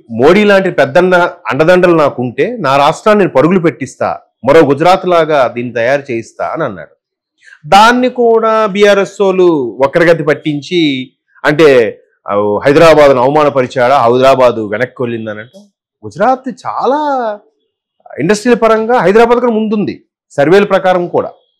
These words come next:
మేజర్ మెట్రోపాలిటన్ సిటీస్, ఏడు మేజర్ మెట్రోపాలిటన్ సిటీస్‌లో ఏడోదే హైదరాబాద్. మనకన్నా ముందు మెట్రో, మేజర్ మెట్రోపాలిటన్ సిటీలుగా అవతరించింది బెంగళూరు ఉంది, అహ్మదాబాద్ ఉంది.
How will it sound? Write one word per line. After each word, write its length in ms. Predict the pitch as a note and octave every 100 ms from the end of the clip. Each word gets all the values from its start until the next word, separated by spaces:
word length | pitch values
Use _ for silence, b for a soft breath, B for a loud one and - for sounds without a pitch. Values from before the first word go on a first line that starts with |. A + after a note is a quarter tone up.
| _ _ -
మేజర్ 300 | G#2+ C3+ F#3
మెట్రోపాలిటన్ 680 | F#3+ F#3+ F#3 F#3 F#3+ F#3+
సిటీస్, 400 | F3 F3+ F#3 F3+ F3 C#3+ B2
ఏడు 320 | A#2+ D3+ F3
మేజర్ 340 | E3+ D#3 F3
మెట్రోపాలిటన్ 600 | F#3 F3+ F#3 F3+ F3+ F3
సిటీస్‌లో 720 | E3+ E3+ F3+ - G2 E3 - A#3+ _ b - D3
ఏడోదే 320 | G#3 B3+ C4
హైదరాబాద్. 600 | A3 A3+ A3 F#3+ G#2 - _ _ _ A#2
మనకన్నా 380 | C#3+ E3 G3 C4
ముందు 260 | B3+ A#3+
మెట్రో, 360 | A#3+ G#3 A3+ A3+
మేజర్ 300 | F3 F#3+ A#3
మెట్రోపాలిటన్ 480 | A3 A3+ G#3 G#3+ G#3
సిటీలుగా 420 | G3+ G#3 G#3 G3+
అవతరించింది 720 | F3+ F#3 G3+ G3+ G#3+ A3+ C4+ - _ _
బెంగళూరు 420 | A2 D#3 G#3 B3+
ఉంది, 180 | B3 B3+
అహ్మదాబాద్ 460 | A#3 A#3 A#3 G3 A2
ఉంది. 200 | E2